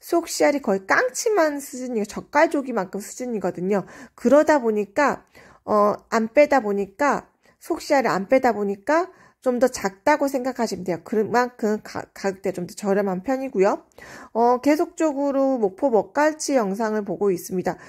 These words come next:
영상 보시면 아시다시피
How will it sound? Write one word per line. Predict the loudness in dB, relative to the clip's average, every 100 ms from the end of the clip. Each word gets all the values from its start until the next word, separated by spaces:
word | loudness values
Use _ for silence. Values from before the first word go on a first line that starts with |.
| -20 -4 2
영상 | 2 4 4 4
보시면 | 2 -2 -2 -2 0
아시다시피 | 0 -2 -4 -4 -12 -6 -2 0 -2